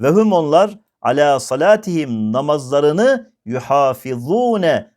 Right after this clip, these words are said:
muhafaza ederler. Üçlü var burada, bakın. Ahirete iman, kitaba imanı gerektiriyor. Kitaba iman, namazı göz bebeği gibi muhafazayı gerektiriyor.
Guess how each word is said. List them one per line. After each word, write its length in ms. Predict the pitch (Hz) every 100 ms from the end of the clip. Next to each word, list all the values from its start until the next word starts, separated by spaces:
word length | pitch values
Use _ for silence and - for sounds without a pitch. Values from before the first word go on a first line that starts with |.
| -
muhafaza 680 | 113 110 117 110 98 113 -
ederler. 800 | 156 135 117 101 73 - _ _ _
Üçlü 300 | 135 - 180
var 220 | 202 165 123
burada, 240 | 120 107
bakın. 400 | 123 160 123 - _ -
Ahirete 560 | 139 160 175 180 202
iman, 720 | 196 190 196 220 247 240 - _ _ _
kitaba 500 | 151 - 156 160 185
imanı 480 | 165 156 156 202 214
gerektiriyor. 760 | 175 151 - 135 127 110 85 _ _
Kitaba 440 | - 123 190 190 185
iman, 680 | 190 190 196 226 254 220 - -
namazı 580 | 110 143 175 190 190 247
göz 460 | 170 180 302 240 196
bebeği 340 | 185 180 170
gibi 180 | 185 233
muhafazayı 640 | 185 160 147 139 131 123
gerektiriyor. 760 | 104 87 78 - - - _